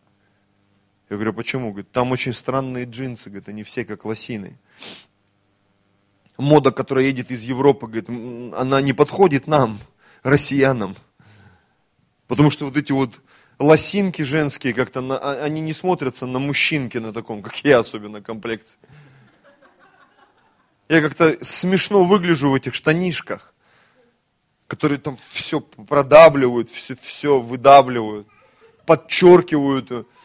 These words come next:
красоту моих ног. Ты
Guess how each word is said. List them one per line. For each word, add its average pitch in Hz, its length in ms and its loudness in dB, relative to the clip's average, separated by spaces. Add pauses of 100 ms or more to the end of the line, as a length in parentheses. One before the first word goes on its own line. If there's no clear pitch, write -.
(380)
красоту 160 500 4
моих 151 340 2
ног. - 380 -4 (2750)
Ты 185 180 6